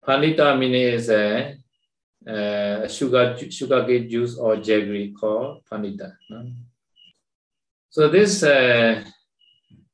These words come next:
this five kind of medicine, uh, this five kind of medicine is, uh, we call the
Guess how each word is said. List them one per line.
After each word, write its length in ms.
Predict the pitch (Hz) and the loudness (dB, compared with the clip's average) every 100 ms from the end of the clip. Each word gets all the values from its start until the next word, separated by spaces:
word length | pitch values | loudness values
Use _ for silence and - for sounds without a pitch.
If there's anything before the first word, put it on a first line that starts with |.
| _ _ | _ _
this 260 | 151 160 - | -4 -4 -4
five 300 | 156 147 - | -2 -2 -4
kind 260 | 131 131 | -6 -4
of 100 | 123 | -2
medicine, 720 | 117 107 107 98 107 101 95 98 | 0 -2 -2 -6 -6 -4 -4 -6
uh, 300 | 127 143 135 _ _ _ _ _ _ | -8 -10 -16 _ _ _ _ _ _
this 160 | 170 180 | -6 -4
five 240 | 170 165 | 0 0
kind 180 | 165 160 | 2 2
of 100 | 151 | 2
medicine 480 | 139 131 123 131 120 | 4 2 0 -2 -2
is, 400 | 117 117 113 117 | -2 -2 -2 0
uh, 420 | 107 101 101 98 - _ _ _ _ _ _ _ _ _ _ _ _ _ _ _ _ _ | 2 2 0 -2 -10 _ _ _ _ _ _ _ _ _ _ _ _ _ _ _ _ _
we 140 | 110 107 | -12 -10
call 320 | - 131 127 | -2 2 2
the 480 | 117 107 104 104 | 4 2 0 -4